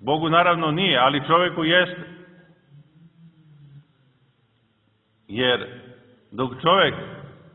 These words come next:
ne zavoli Boga svim srcem, svim umom svojim, svom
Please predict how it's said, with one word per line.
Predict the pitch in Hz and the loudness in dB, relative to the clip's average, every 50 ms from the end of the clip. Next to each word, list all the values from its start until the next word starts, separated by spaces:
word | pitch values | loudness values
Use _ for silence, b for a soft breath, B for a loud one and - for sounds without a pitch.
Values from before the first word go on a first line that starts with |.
| _ _ _ _ _ _ | _ _ _ _ _ _
ne | - 120 131 | -6 -4 -4
zavoli | 127 123 156 165 190 196 202 185 170 151 | 0 2 2 2 4 4 0 0 -2 -2
Boga | 139 160 160 147 135 123 - | -4 -4 -4 -2 -4 -4 -6
svim | - 131 120 - - | -8 -12 -12 -8 -8
srcem, | 170 170 160 - 147 127 | -8 -8 -8 -8 -12 -12
svim | 117 - 139 135 123 120 - | -10 -8 -8 -8 -8 -8 -6
umom | 156 175 185 165 139 123 113 107 - | -4 -2 -2 -2 -2 -4 -6 -8 -10
svojim, | 123 107 98 95 | -10 -10 -10 -10
svom | - - 139 147 143 127 110 | -10 -6 -6 -4 -4 -6 -8